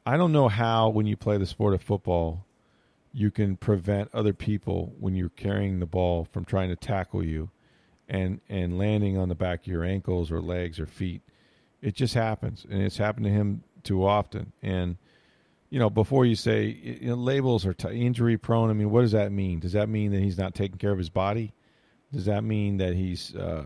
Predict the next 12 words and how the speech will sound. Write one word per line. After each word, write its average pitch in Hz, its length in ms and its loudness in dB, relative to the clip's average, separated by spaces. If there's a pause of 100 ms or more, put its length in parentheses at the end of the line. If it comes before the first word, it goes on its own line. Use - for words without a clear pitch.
he 90 80 -12
got, 90 280 -4
you 98 80 -4
know, 85 80 0
he's 80 180 -2
brittle 110 600 4 (400)
or 123 100 -2
he's 80 160 -4
soft? 104 600 0
Like, 95 140 -4 (200)
you 120 180 -6
know, 92 260 0